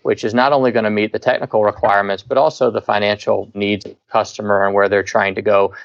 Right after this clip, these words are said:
both financially and operationally over the long term. And we, we really see this as, as a long-term partnership and has to be an ongoing program so that it is managed year over year and something that is then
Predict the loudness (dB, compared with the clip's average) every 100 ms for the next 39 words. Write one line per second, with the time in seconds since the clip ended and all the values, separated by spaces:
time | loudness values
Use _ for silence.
0 | -2 0 2 0 2 0 0 2 2 0
1 | -6 _ -4 0 0 -2 0 0 2 2
2 | 2 0 -4 -4 -2 -2 0 0 0 2
3 | 2 0 -2 -6 -6 -10 _ _ _ -10
4 | -2 0 2 2 4 4 2 2 0 2
5 | 0 -2 -2 -2 0 2 2 2 0 0
6 | 0 0 -2 -2 0 -2 -4 -2 -2 -2
7 | -2 -2 -2 -2 -2 -2 0 0 2 2
8 | 2 2 0 -2 0 0 2 2 2 0
9 | 0 -2 0 0 2 2 0 -4 -18 -18
10 | -4 0 2 2 0 -2 -10 -20 _ -6
11 | 2 4 4 2 2 2 4 4 2 0
12 | -8 _ -2 0 0 -2 -2 -2 -2 -2
13 | 0 2 2 0 0 0 0 -6